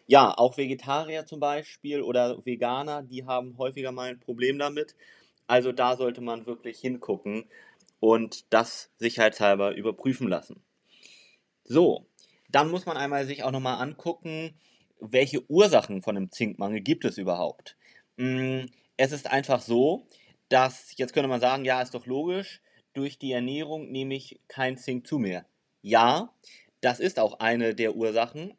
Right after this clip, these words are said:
aber es kann auch sein, dass du Zink zu dir nimmst, aber in einer nicht vom Körper aufnehmbaren Form.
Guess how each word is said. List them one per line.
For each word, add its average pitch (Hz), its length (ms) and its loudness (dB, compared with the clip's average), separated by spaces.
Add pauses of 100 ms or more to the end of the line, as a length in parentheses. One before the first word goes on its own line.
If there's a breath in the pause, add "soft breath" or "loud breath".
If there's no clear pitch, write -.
aber 175 480 2
es - 140 -12
kann 139 160 -6
auch 120 140 -2
sein, 143 380 -4
dass 123 160 -6
du 123 120 -10
Zink 117 440 -8
zu - 200 -8
dir 123 160 2
nimmst, 110 480 -8 (360 soft breath)
aber 131 300 2
in 131 160 -8
einer 127 340 -6
nicht - 360 -8
vom 123 240 -10
Körper 139 640 -2
aufnehmbaren 120 680 -4
Form. 113 480 -6